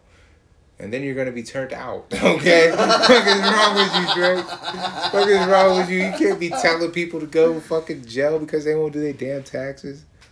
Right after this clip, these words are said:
Horrible ass role model. Fucking wrong with him.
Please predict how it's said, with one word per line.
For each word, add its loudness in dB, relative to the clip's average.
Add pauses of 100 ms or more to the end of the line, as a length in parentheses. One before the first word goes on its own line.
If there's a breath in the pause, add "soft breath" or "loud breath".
(160 soft breath)
Horrible 0
ass -8
role -10
model. -18 (1040 soft breath)
Fucking -12
wrong -6
with -10
him. -14